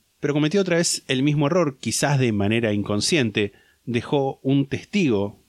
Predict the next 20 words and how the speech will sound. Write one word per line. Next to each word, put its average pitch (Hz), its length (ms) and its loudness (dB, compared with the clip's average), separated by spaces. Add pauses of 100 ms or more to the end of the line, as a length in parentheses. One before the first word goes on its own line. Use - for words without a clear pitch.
(140)
vivo. 95 560 -2 (960)
Otra 175 280 0
vez 175 220 0
Zodiac 147 480 0
había 120 260 0
descargado 127 520 0
su - 180 -2
violencia 135 580 0
sobre 113 320 -2
su - 160 -2
víctima 107 400 -2
femenina 117 640 0 (180)
y 107 80 -4
la 101 100 2
víctima 107 440 -2
masculina 101 640 -2 (240)
había 92 320 -2
sobrevivido. 82 800 -6 (1000)
Paul 202 480 0
Stein, 139 640 0